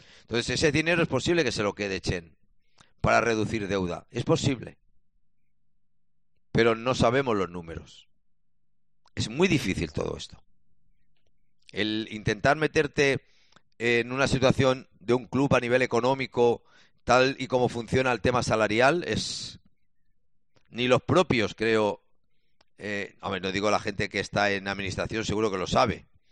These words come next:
pero ya lo ha dicho muchas veces Manolo González, es que yo, pf, me lo explican y sigo sin entenderlo. Yo siempre he intentado, desde la época de Ramón Robert,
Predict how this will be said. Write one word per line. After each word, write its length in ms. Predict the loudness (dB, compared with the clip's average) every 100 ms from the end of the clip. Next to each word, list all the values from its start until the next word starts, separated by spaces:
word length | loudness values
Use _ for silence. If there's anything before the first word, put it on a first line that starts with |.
| _ -20 _ _ -4
pero 180 | 0
ya 120 | 2 2
lo 160 | 2
ha 40 | 0
dicho 200 | 2 0
muchas 240 | 0 0
veces 180 | 0 -2
Manolo 280 | -2 -4 -4
González, 440 | -4 -2 -2 -2
es 100 | -4
que 120 | -2
yo, 280 | 0 0 0 _ _ _ _ _ -18
pf, 160 | -14 -12
me 160 | -6 -2
lo 80 | -2
explican 640 | 0 0 4 4 4 -4 _ _ _ _ _ _ -6
y 140 | 0
sigo 240 | 2 2
sin 180 | 2 0
entenderlo. 580 | -2 -6 -4 -4 -4 -14 _ _ _ _ _ _ _ _ _ _ _ _ _ _
Yo 220 | -2 0
siempre 240 | 2 0 0
he 20 |
intentado, 460 | -2 0 2 2 2
desde 320 | 0 0 0
la 100 | 0
época 300 | 0 0 0
de 80 | 0
Ramón 260 | -2 -2
Robert, 400 | -2 2 0 -2